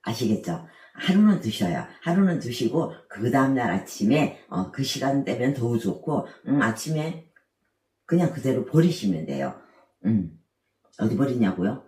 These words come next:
<laughs> 싱크대, 그냥 하수도에 버리든 싱크대 물 나오는데 버리든, 어, 그렇게 그냥 흘러서 버리시면 돼.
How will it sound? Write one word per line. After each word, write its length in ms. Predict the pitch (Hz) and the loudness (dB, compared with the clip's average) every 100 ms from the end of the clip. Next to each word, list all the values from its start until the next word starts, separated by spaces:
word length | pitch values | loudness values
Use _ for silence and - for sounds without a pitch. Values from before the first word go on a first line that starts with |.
| - | -16
<laughs> 920 | - - - - - - - - - | -14 -14 -18 -20 -20 -10 -6 -4 -4
싱크대, 540 | - 220 175 160 135 - - - - - - - - | 6 10 10 6 0 -2 -4 -6 -8 -10 -10 -4 2
그냥 300 | 240 202 - - | 2 2 -2 -6
하수도에 500 | - 214 233 214 180 | -2 0 4 6 6
버리든 380 | 160 170 156 147 | 8 6 6 4
싱크대 380 | 196 202 202 160 | 2 2 4 4
물 200 | 135 175 | 6 6
나오는데 520 | 180 165 165 143 131 | 6 6 4 4 2
버리든, 560 | 139 143 135 127 147 135 - - | 2 2 2 0 0 -2 -6 -6
어, 240 | 131 113 - - | -4 -4 -6 0
그렇게 320 | 196 185 175 | 2 4 2
그냥 340 | 175 165 156 180 | 2 2 2 0
흘러서 680 | 247 214 202 190 - - | 2 4 4 2 -2 -4
버리시면 600 | - 190 214 170 160 135 | 4 6 6 4 0 0
돼. 520 | 113 101 135 139 101 | 2 2 2 0 -2